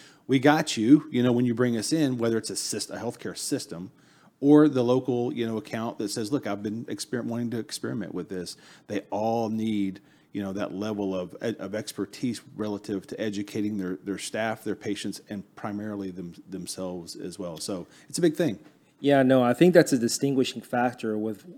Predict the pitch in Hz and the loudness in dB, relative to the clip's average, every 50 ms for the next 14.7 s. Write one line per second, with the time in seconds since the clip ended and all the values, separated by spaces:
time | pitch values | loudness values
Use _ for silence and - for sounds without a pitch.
0 | - - - 120 127 131 123 110 113 120 120 113 107 110 107 104 - 113 113 113 | -14 -6 -2 -2 -2 0 0 -2 -2 0 0 0 -2 -2 -6 -4 -2 -2 0 0
1 | 113 107 101 90 95 95 95 101 110 107 - 113 110 110 107 104 101 101 101 110 | 0 0 -2 -4 -6 -6 -6 -6 -6 -6 -4 -4 -2 -2 -2 -4 -4 -6 -6 -8
2 | 131 - - 190 175 185 143 117 117 113 - 151 123 123 123 - - 123 117 117 | -10 -12 -14 -14 -10 -8 -6 -6 -8 -8 -6 -4 -2 0 -2 -2 -2 -2 -2 -2
3 | 110 - - - - - 135 123 117 - - 170 165 - 131 113 107 110 110 113 | -2 -2 -6 -10 -6 -4 -2 -2 0 0 0 0 2 2 2 2 2 0 0 2
4 | 117 117 110 107 104 107 98 107 - _ - 120 110 107 104 104 104 113 113 117 | 2 0 0 -2 -4 -6 -8 -10 -14 _ -10 -8 -6 -6 -6 -4 -4 -2 -2 0
5 | 117 113 113 110 - 113 98 - 117 - - 117 - 110 110 - - - - - | 0 -2 -4 -4 -6 -6 -4 -4 -6 -4 -6 -8 -8 -8 -10 -10 -12 -16 -12 -8
6 | 117 107 101 104 - - 117 113 110 107 - 120 117 113 104 101 104 104 110 110 | -8 -6 -6 -6 -6 -8 -8 -6 -6 -6 -6 -6 -4 -4 -4 -4 -4 -4 -6 -6
7 | - - 95 95 95 - - - 104 101 98 95 95 95 98 - 165 233 254 247 | -6 -6 -8 -8 -8 -10 -12 -10 -10 -8 -8 -8 -10 -6 -2 2 6 6 6 6
8 | 208 - - 107 101 - 110 - - 131 127 - - - - - - - - - | 4 2 2 -2 -6 -6 -6 -4 -2 -2 -2 -4 -8 -16 -20 -20 -20 -20 -20 -20
9 | _ _ - 143 135 135 - - - 277 - - - - - 151 131 120 117 - | _ _ 6 8 8 8 6 2 -6 -12 -14 -16 -8 -4 -2 0 0 0 -2 -6
10 | - - - - 170 185 208 208 - 226 185 156 139 131 117 127 127 127 120 110 | -10 -10 -2 2 4 4 4 4 4 6 6 8 6 6 4 4 2 2 0 -2
11 | - - - 113 104 98 98 110 110 107 101 95 110 107 - - - - - - | -4 -2 -2 -2 -2 -2 -4 -4 -4 -6 -4 -6 -6 -8 -8 -10 -16 -16 -18 -20
12 | - - _ _ - _ _ _ _ _ _ _ - 127 113 104 104 - 151 170 | -20 -20 _ _ -20 _ _ _ _ _ _ _ -6 -6 -6 -6 -4 -2 0 2
13 | 180 160 135 117 107 92 90 98 - 85 82 95 101 - - - 127 123 123 127 | 4 4 2 0 -2 -6 -8 -10 -12 -12 -12 -12 -14 -10 -4 -2 -2 0 2 2
14 | 123 120 117 110 113 127 - 143 127 117 110 107 104 104 | 2 2 2 0 -4 -6 -6 -4 -4 -4 -4 -4 -6 -6